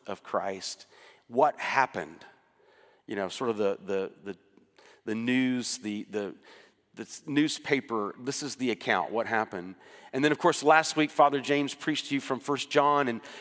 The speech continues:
we get the, what it meant, the, the behind the scenes, the, the, what, what's actually happening behind the scenes, why, if you will. And today, we get to look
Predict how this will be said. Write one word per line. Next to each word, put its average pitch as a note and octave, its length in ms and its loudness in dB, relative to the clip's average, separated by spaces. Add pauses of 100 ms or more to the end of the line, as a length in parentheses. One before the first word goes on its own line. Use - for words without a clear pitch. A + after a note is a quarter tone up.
we D3 120 4
get D#3 200 2
the, B2+ 180 4 (240)
what D3 320 4
it C#3 120 0
meant, B2 560 0
the, A#2 260 0
the A2+ 120 -2
behind D3 480 2
the B2 80 -2
scenes, A#2 540 -2
the, A2 200 -2 (300)
the, A#2 220 2
what, B2+ 300 4
what's D#3 360 0
actually C#3 440 0
happening B2+ 640 0
behind C3+ 500 -2
the A#2 80 -6
scenes, F#2+ 520 -8 (460)
why, A#2+ 560 4
if G#2 260 -4
you G#2 80 -6
will. F#2 340 0 (1300)
And G#2 200 -8
today, B2+ 560 0 (600)
we A#2+ 140 -2
get B2+ 200 -2
to A#2 100 -8
look A2 340 -2